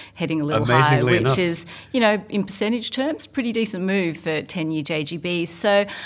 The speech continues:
Speaker 1: I think, um, the volatility we've seen recently has been triggered by this,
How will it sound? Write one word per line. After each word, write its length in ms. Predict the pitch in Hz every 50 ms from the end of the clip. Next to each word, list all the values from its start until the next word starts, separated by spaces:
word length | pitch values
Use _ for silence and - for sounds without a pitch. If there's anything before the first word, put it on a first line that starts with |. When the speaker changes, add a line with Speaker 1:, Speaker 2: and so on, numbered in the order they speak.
| - - -
Speaker 1:
I 100 | - 240
think, 500 | 226 - 285 294 294 285 277 - - -
um, 360 | 214 214 202 202 202 202 -
the 100 | 190 208
volatility 540 | 185 220 220 233 240 233 - 233 214 202 196
we've 160 | 185 185 180
seen 260 | - 208 180 180 165
recently 440 | 160 180 185 190 - - - - 208
has 100 | 208 202
been 160 | - 185 175
triggered 480 | - - - - 190 180 208 208 175 -
by 180 | 170 165 170
this, 220 | 160 165 160 -